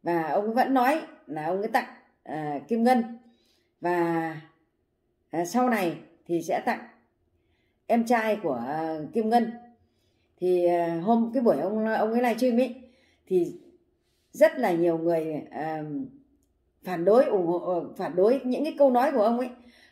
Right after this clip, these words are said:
Không có một ai là người ta đồng tình với, với ý kiến của ông ấy, mặc dù là ông ấy nói là ông ấy vẫn tặng Kim Ngân cái ngôi nhà. Và ông ấy nói, ôi dồi ôi, nghe ông ấy khua, khua môi, múa mép thì kinh khủng khiếp cả nhà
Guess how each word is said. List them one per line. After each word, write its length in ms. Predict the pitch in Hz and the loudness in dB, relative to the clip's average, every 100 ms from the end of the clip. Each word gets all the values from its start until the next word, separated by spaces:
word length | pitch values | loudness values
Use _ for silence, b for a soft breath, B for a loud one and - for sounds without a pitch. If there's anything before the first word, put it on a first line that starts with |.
| B | B
Không 260 | 320 320 | 0 2
có 80 | 359 | 2
một 160 | 320 - | 0 0
ai 280 | 254 262 240 | 0 0 0
là 180 | 180 | -2
người 120 | 160 156 | -2 -4
ta 80 | 165 | -2
đồng 220 | 180 165 185 | 0 0 0
tình 200 | 170 156 | -2 0
với, 280 | 196 254 220 | 0 0 0
với 100 | 254 | 0
ý 180 | 233 | 0
kiến 240 | 240 247 262 | 0 0 2
của 60 | |
ông 160 | 185 202 | 0 0
ấy, 100 | 220 | -2
mặc 160 | 196 123 | -4 -2
dù 300 | 180 170 - B B B | 0 0 -2 B B B
là 160 | 139 170 | -4 -2
ông 120 | 208 | 0
ấy 100 | 220 | -2
nói 240 | 190 226 | -2 -2
là 120 | 240 | -2
ông 140 | 156 185 | -2 -2
ấy 100 | 208 | -2
vẫn 260 | 220 - - | -2 -2 -2
tặng 160 | 247 - - b b b b | -4 -4 -14 b b b b
Kim 180 | 226 226 | 0 2
Ngân 200 | 226 214 | 2 0
cái 100 | 240 | -2
ngôi 180 | 247 226 | 0 0
nhà. 320 | 190 151 127 - _ b b b b b | 0 -4 -8 -16 _ b b b b b
Và 300 | - 185 170 | -2 0 0
ông 160 | 170 214 | 0 2
ấy 80 | 226 | 4
nói, 280 | 240 226 277 | 4 4 4
ôi 160 | 277 | 4
dồi 160 | 233 180 | 4 6
ôi, 420 | 165 208 220 226 | 6 6 8 6
nghe 180 | 226 220 | 4 2
ông 180 | 214 226 | 2 0
ấy 100 | 240 - | -2 0
khua, 340 | 240 226 220 | 2 2 0
khua 240 | 220 240 226 | 0 2 2
môi, 460 | 220 220 214 214 B B B B | 2 2 2 0 B B B B
múa 260 | 202 226 | 0 2
mép 240 | 254 277 277 277 | 4 2 2 -4
thì 320 | 170 151 143 | -4 -2 -2
kinh 180 | 277 285 | 0 0
khủng 180 | 233 151 | 0 -2
khiếp 140 | - 277 214 | 4 4 4
cả 60 | |
nhà 380 | 156 160 139 117 | -4 -4 -8 -12